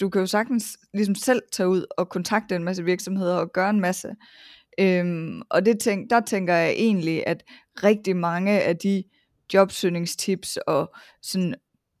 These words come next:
ting omkring uopfordrede ansøgninger, som jeg også har lavet andre episoder omkring, de kan bruges der også. Men så den anden ting, jeg ser, det er jo, at man lige pludselig har et system omkring sig, og man har en sagsbehandler, man har måske en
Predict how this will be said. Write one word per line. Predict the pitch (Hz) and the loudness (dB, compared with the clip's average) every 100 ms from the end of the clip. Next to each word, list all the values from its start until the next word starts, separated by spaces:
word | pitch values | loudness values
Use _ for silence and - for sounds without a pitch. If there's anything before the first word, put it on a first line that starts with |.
| _ | _
ting | - 220 - | 0 2 2
omkring | 175 - 196 - | -4 -2 -2 4
uopfordrede | 208 214 196 180 165 107 | 6 6 4 2 4 2
ansøgninger, | 190 - 196 175 165 165 | 0 2 0 0 -2 -4
som | - 175 | 0 4
jeg | |
også | 175 185 | 4 2
har | 180 | 2
lavet | 180 | 4
andre | 170 180 196 | 4 4 2
episoder | 180 170 202 180 | 2 0 2 2
omkring, | 175 185 180 - - - | 0 -4 -4 -10 -6 -2
de | 214 | 2
kan | 208 | 2
bruges | 180 196 226 - | 2 2 2 0
der | 190 170 | 2 2
også. | - 185 202 - - - - _ _ - | 2 0 0 -6 -14 -18 -20 _ _ 0
Men | 202 202 202 196 | 4 6 6 4
så | - 240 | 2 0
den | 214 | 2
anden | 180 226 247 | 2 4 2
ting, | 214 180 | 0 0
jeg | 175 | 0
ser, | 202 185 | 2 2
det | 214 | 4
er | 196 | 4
jo, | 214 | 4
at | 226 202 | 2 0
man | 196 196 | 2 2
lige | 233 | 0
pludselig | 233 240 247 233 | 0 -2 0 0
har | 247 | 0
et | 208 | -2
system | 202 - 277 254 180 | -8 -4 0 0 0
omkring | 170 - 254 226 214 | -4 -2 0 0 0
sig, | - 104 - - - - | -4 -6 -8 -20 -12 -2
og | 196 | 0
man | 202 | 2
har | 202 233 | 2 2
en | 202 180 165 - | 0 -2 -6 -6
sagsbehandler, | - 226 214 190 185 170 160 | 2 2 2 0 0 0 -4
man | 160 | -4
har | 185 208 | 0 0
måske | 196 185 - 214 190 | 0 -2 2 4 2
en | - 170 139 | -2 -6 -6